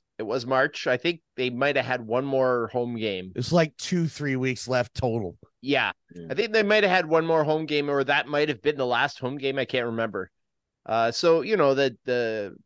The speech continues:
Speaker 1: the pickings are gonna be slim because in those kind of minor league team or niche teams, like, they don't restock and just keep selling all year or whatever. Uh,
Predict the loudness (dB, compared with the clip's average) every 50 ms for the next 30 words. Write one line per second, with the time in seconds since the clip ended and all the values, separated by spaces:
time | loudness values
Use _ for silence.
0 | _ _ -12 -10 -6 -4 -4 -2 0 -2 -2 -2 -2 -2 -2 -2 -4 -4 -6 -8
1 | -8 -8 -6 -4 -4 -4 -4 -4 -8 -10 -8 -6 -4 -4 -4 -4 -6 -8 -12 _
2 | _ _ _ _ _ _ -6 -2 2 4 4 4 4 2 -2 -8 -8 -4 -2 0
3 | 2 2 0 -2 -4 -10 -14 -10 -4 0 0 2 2 2 2 2 2 2 2 0
4 | -2 -4 -10 -8 -6 -6 -4 -4 -2 -2 -2 -2 -4 -4 -4 -6 -6 -6 -8 -8
5 | -8 -6 -6 -6 -6 -6 -8 -10 -10 -6 -4 -4 -4 -6 -10 -20 _ _ _ _
6 | _ _ _ _ _ _ _ _ _ _ _ 0 2 4 4 4 2 2 0 0
7 | 0 0 0 -2 0 0 2 2 0 0 -2 -4 -6 -4 -6 -12 -12 -8 -6 -6
8 | -6 -6 -8 _ -16 -8 -2 0 0 2 2 0 -2 -4 -6 -10 -10 -12 -12 -14
9 | _ _ _ -8 -6 -4 -4 -6 -6 -8 -8 -8 -6 -6 -8 -8 -10 -12 -12 -12
10 | -12 -12 -16 -18 _ _ _ _ _ _ _ _ _ _ _ _ _ _ _ _
11 | -10 -10 -8 -8 -10 -12